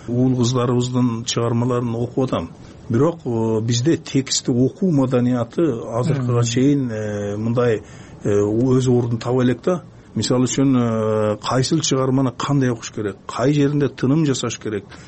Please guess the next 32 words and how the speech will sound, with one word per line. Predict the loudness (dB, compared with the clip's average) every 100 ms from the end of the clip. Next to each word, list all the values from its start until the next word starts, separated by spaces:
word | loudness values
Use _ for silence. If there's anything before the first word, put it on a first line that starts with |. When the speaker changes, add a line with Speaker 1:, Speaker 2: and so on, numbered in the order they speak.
| -14
Speaker 1:
кай | -2 0
жеринде | 2 2 2 0
үндү | 2 2 2 2
өзгөртүш | 2 2 0 -2 -4
керек. | -2 -2 -6 -18 -20 -20 -20 -10
Анан | -2 0 2
жөн | 2 2 2
эле | 2
мындай | 2 2 2 2
эле | 2
окуп | 2 0 -2
кое | 0 2
бергенде, | 2 2 0 0 0
диалогторду | 0 2 0 -2 -2 -2 0
окуганда | -4 -2 -2 0 0
айрыкча | 0 0 -2
жөн | 2 2 4
эле | 2
окуп | -2 0
көргөндө | 2 2 2
болбойт. | 2 2 2 0 -8 -20 -20 -20 -20 -20 -6
Себеби | 0 2 2
жазуучу | 2 0 0 0 -2 -2
кандай | -4 -2 2 4 4
деп | 2 2 2
ойлонуп, | 2 2 -2 -4 -8
кандай | -6 -2 2 2
деп | 4 4
элестетип, | 4 0 -4 -6 -8 -12
кандай | -6 -2 2 2
деп | 2 0
жазды, | 0 0 -2 -8